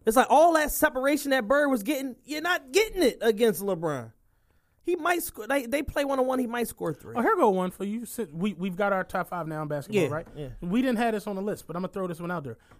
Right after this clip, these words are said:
Speaker 2: Your top five athletes. Not sport. The, the
Speaker 1: Right, not, yeah, just
Speaker 2: just
Speaker 1: athletic
Speaker 2: ath-,
Speaker 1: ability.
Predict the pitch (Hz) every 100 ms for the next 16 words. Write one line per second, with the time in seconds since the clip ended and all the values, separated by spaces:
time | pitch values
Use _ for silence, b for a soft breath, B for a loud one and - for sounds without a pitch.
0 | - 165 165 - - 233 - - 202 196
1 | 185 156 - - 165 175 160 117 107 -
2 | - - - _ _ _ _ _ _ _
3 | _ _ _ B B B B B 147 208
4 | 262 - 302 320 - - - - 180 -
5 | - - 202 160 147 170 240 - - 196
6 | 214 147 170 143 - 147 170 185 196 165
7 | 226 220 202 151 156 185 135 113